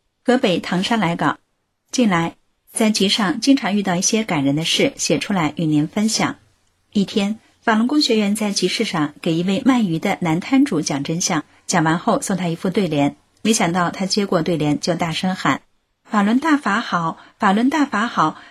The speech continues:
法轮大法就是好。”这人是个大嗓门儿，他这一声，周围多少米以外的人全都听到了。同修为他高兴，他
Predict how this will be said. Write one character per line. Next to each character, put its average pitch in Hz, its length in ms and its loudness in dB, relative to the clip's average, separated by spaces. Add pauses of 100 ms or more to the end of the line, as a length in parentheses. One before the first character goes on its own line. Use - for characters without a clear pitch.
(120)
法 226 120 2
轮 269 160 6
大 302 160 2
法 214 200 -2
就 285 260 2
是 247 200 0
好。” 151 440 0 (360)
这 302 100 6
人 220 160 4
是 262 160 2
个 247 60 4
大 277 240 2
嗓 170 180 0
门 151 160 4
儿， 151 180 2 (260)
他 294 140 2
这 294 120 2
一 202 120 4
声， 202 300 -2 (300)
周 311 160 4
围 226 220 6
多 294 160 4
少 233 180 2
米 233 180 4
以 160 140 4
外 240 180 2
的 185 100 4
人 156 220 2
全 - 260 -2
都 226 120 0
听 185 240 0
到 170 180 0
了。 147 200 0 (260)
同 175 180 -2
修 214 260 0
为 190 80 0
他 151 200 -6
高 175 240 -2
兴， - 280 0 (200)
他 165 260 -4